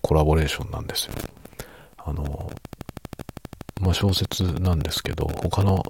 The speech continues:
小説を書く方々とね、あの、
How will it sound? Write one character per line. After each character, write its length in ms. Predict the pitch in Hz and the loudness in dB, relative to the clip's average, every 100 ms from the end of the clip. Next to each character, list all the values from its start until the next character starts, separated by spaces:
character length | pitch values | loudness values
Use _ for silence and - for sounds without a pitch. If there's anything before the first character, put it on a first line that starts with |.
| - | -6
小 220 | - 104 | -2 0
説 320 | 92 82 - | 0 -2 0
を 60 | 85 | 2
書 220 | 82 - | 2 -2
く 140 | - | -2
方 220 | - - 78 | -2 0 0
々 140 | 73 | -2
と 280 | - - 110 | -4 -6 -4
ね、 220 | 78 95 - - - _ - - - - - _ _ - | -4 -6 -10 -20 -20 _ -16 -16 -18 -20 -20 _ _ -6
あ 120 | 78 | -4
の、 500 | 76 71 71 - | -2 -4 -6 -8